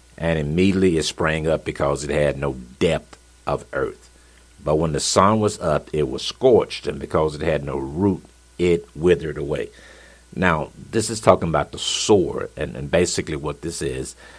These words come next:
uh, is the parable that Jesus is teaching. And the sower here represents a farmer. A farmer. We know in the parable it is, is talking about, uh, this farmer that goes out,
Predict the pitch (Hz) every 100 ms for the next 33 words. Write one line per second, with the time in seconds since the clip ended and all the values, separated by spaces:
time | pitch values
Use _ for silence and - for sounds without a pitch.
0 | - - 78 71 67 - - - 107 101
1 | 78 60 - 67 67 65 78 73 76 76
2 | - - - - - - - - - -
3 | 71 69 - - - 104 95 73 - 80
4 | 76 71 - - 80 87 82 85 76 71
5 | 76 71 - - - 110 92 71 67 -
6 | - - - _ _ _ - - - 98
7 | 80 64 - - - - _ 76 78 80
8 | 78 - 87 80 67 69 71 - 71 -
9 | 69 - 73 - 73 69 73 67 - -
10 | - - 71 69 69 - - 87 82 71
11 | 65 - 76 73 69 78 78 62